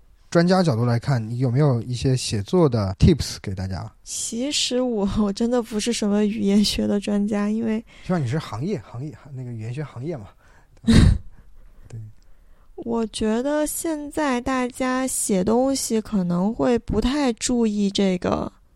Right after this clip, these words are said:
Speaker 2: 文法，
Speaker 1: 嗯。
Speaker 2: 不太注意标点符号的使用，但是作为编辑，我们在看稿子的时候，有很大一部分时间都在为这些问题头疼。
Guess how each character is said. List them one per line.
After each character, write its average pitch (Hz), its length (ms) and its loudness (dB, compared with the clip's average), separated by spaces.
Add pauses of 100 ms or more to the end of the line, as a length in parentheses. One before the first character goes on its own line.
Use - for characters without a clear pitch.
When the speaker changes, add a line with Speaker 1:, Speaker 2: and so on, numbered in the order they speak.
(640)
Speaker 2:
文 190 280 2
法， - 300 -4 (240)
Speaker 1:
嗯。 120 340 4
Speaker 2:
不 - 80 -4
太 240 200 2
注 240 120 -2
意 220 120 0
标 220 200 4
点 202 140 2
符 190 160 -2
号 196 140 2
的 196 100 0
使 - 240 -2
用， 185 240 0
但 214 140 0
是 208 240 2 (640)
作 262 160 4
为 233 120 6
编 247 320 0
辑， 226 120 -2
我 208 80 0
们 220 100 -2
在 196 100 4
看 233 200 -2
稿 220 200 2
子 - 100 -10
的 208 120 2
时 - 140 -2
候， 202 200 4
有 196 120 4
很 190 460 0
大 220 240 2
一 202 100 2
部 208 140 -2
分 202 180 4
时 - 160 -4
间 196 160 2
都 202 160 2
在 202 120 2
为 202 140 4
这 196 120 0
些 196 120 0
问 196 140 2
题 185 140 -6
头 - 220 -6
疼。 180 220 -6